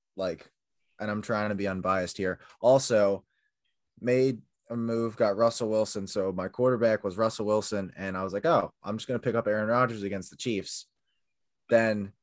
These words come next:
two hours later, that happens,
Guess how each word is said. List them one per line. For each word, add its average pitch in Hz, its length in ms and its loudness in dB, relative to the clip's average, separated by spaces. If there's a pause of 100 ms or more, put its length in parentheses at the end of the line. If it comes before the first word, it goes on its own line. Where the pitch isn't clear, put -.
(100)
two 151 220 4
hours 120 340 4
later, 104 460 0 (240)
that 113 220 0
happens, 92 540 -6